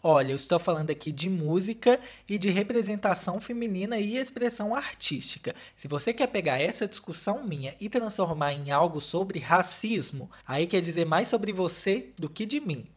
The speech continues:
tá?" Ou seja, muita gente que tá acusando a Lana de racista, na verdade, é o racista na história. Palavras da Lana.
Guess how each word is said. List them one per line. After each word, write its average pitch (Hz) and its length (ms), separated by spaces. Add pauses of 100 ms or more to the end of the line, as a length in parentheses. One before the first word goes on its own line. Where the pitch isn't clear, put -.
tá?" 190 320
Ou 214 140
seja, 139 320
muita 202 280
gente 165 220
que - 80
tá 151 140
acusando 143 440
a 127 60
Lana 139 320
de 143 100
racista, 143 960 (300)
na 127 140
verdade, 143 760 (220)
é 139 80
o 123 40
racista 147 460
na 160 100
história. - 400 (180)
Palavras 123 440
da 160 120
Lana. - 360